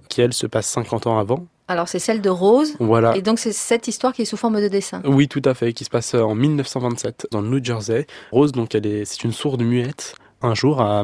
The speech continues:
Speaker 1: avec la découverte d'un article dans un journal, donc elle va décider de, de partir elle-même aussi à New York. C'est, c'est ce qui va d'ailleurs, euh, rejoindre les deux histoires.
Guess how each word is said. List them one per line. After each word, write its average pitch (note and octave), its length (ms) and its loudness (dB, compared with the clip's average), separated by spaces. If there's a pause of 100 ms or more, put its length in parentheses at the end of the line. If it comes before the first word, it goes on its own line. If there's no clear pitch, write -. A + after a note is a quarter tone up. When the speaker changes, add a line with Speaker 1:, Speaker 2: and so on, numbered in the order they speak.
(160)
Speaker 1:
avec A2 180 -8
la A2+ 80 0
découverte A2+ 460 0
d'un G#2+ 180 -2
article - 460 -4 (160)
dans A2+ 220 -2
un - 20 4
journal, A2 400 -2 (240)
donc G#2 160 -6
elle G#2+ 80 0
va G#2+ 80 0
décider A#2 320 0
de, G2+ 200 -2
de G2+ 120 -6
partir - 500 0
elle-même A#2+ 320 0
aussi A2+ 220 0
à B2 80 4
New G#2+ 100 0
York. A#2+ 260 2
C'est, G#2+ 200 -4
c'est - 160 -6
ce - 120 -8
qui - 140 -4
va A2+ 140 2
d'ailleurs, A2+ 340 2
euh, G2 80 -2
rejoindre A#2 420 0
les A2 80 2
deux A2 200 0
histoires. B2 380 -2